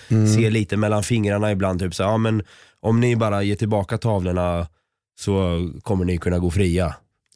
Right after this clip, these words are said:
Speaker 1: Det är
Speaker 2: Typ.
Speaker 1: någonting
Speaker 2: I
Speaker 1: sånt
Speaker 2: don't
Speaker 1: som det
Speaker 2: know.
Speaker 1: känns. Men, och saken är den att spekulationer då, så är det ju att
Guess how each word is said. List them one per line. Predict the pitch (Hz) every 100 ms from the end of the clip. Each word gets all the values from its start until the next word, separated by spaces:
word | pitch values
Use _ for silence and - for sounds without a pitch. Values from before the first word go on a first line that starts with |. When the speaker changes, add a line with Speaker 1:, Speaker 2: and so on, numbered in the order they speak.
| _
Speaker 1:
Det | 143 156
är |
Speaker 2:
Typ. | 147 120
Speaker 1:
någonting | 147 135 113 104
Speaker 2:
I |
Speaker 1:
sånt | 92 95 101
Speaker 2:
don't |
Speaker 1:
som | 101
det |
Speaker 2:
know. | 92 107
Speaker 1:
känns. | 80
Men, | 107 110 -
och | 143 123 - _ _ _ _ _ -
saken | - 131 123 139
är |
den | 127 101
att | 95 - - _ _ -
spekulationer | - - 123 120 113 - 92 104 120
då, | - _ _ _
så | -
är | 113 95
det | 95
ju | 98
att | 98 -